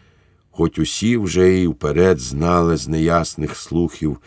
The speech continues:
яке нещастя склалося з їх побратимом. На всіх лицях видно було під час оповідання всі переходи чувства від непокою до найвищої тривоги і розпуки,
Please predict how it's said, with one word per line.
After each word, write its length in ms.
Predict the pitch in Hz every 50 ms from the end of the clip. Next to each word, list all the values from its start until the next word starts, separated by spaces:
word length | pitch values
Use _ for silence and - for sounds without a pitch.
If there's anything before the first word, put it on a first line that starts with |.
| - - - - - - _ -
яке 460 | 76 71 - - - - 107 107 98
нещастя 800 | 92 92 85 - - - - 87 87 85 80 - - - 78 71
склалося 720 | - - - 71 78 82 85 80 78 73 - - 78 71
з 120 | 67 - 62
їх 200 | 67 73 67 -
побратимом. 800 | - 67 67 62 65 64 60 - - - - - 82 - - - - - _ _ _ _ _ _ _ _ _ _ _ _ _ _ _ _ _ _ _ _ _ _ _ _ _ _ _ _
На 160 | - 80 82 82
всіх 420 | 76 - - - 104 - - -
лицях 420 | 85 90 98 92 - - 85 -
видно 380 | 76 73 90 92 76 71 82 85
було 260 | 78 82 87 80 80
під 240 | 78 - 76 - -
час 240 | - 90 82 - -
оповідання 880 | 90 80 - 82 73 78 76 64 90 90 90 87 85 82 85 82 76 - _ - - - - - - - _
всі 300 | - - - - 95 95
переходи 680 | - - 85 78 82 78 - - 87 90 85 76 80 76
чувства 680 | - - - - 90 98 90 - - - - 76 73
від 220 | 67 76 71 -
непокою 720 | 76 80 78 - - 76 73 - - 95 98 95 90 85 80
до 160 | 71 71 80
найвищої 880 | 76 76 82 82 82 78 76 95 113 117 101 - - - - 98 98 90
тривоги 680 | 78 - - 76 80 76 71 90 92 92 78 87 85
і 100 | 85 80
розпуки, 800 | 78 85 82 - - _ - 92 92 87 76 - - - -